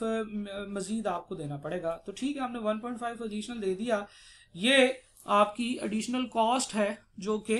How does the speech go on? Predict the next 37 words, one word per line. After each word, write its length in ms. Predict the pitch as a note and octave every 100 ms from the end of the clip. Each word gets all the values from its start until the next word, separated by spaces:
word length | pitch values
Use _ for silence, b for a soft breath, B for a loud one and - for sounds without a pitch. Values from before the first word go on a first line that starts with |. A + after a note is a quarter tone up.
| C4 - -
आपको 540 | F#3+ - - G#3+ G#3+ G#3
पे 140 | A#3+ C4
करनी 300 | A3 G3+ G#3+
पड़ी 200 | G#3 F#3+
है 120 | A3
उस 180 | A3 G#3
एसेट 260 | F#3+ G3
को 100 | -
लाने 320 | G#3+ F#3 D#3+ E3
के 120 | E3+
लिए। 260 | D#3 D#3 - B B C4
ये 100 | D#4
रेलिवेंट 540 | B3+ C4+ D#4 F4 E4+
तो 100 | F4+
है 260 | G#3 B3 D4+
ना 200 | G#3 F3+
एसेट 300 | F#3+ F#3 F#3+ -
के 60 | F3
अंदर। 300 | D3+ D3+ - _ - -
एक 120 | A#3
बच्चे 200 | C#4 D4
ने 80 | D4+
कहा, 120 | D4+
"सर, 200 | D4+ D#4
वन 220 | C4 C#4+
फ़ोर्टी 420 | C#4+ C4+ B3+ D4 D4
एम 260 | C4 C#4+ D4 - G#3
माइनस 460 | G#3 A3+ C4+ C#4+
नहीं 140 | D4 D4
करेंगे?" 320 | C4+ C4 B3+ B B B -
नहीं, 240 | D#4+ F#4+ A#3+
देखें, 280 | D4 D#4+ D4
वो 160 | C#4
हम 180 | E4 F4+
करेंगे 520 | D#4 D#4 F#4+ D4 B3 A3
जब 200 | C#4 C4
हम 200 | D4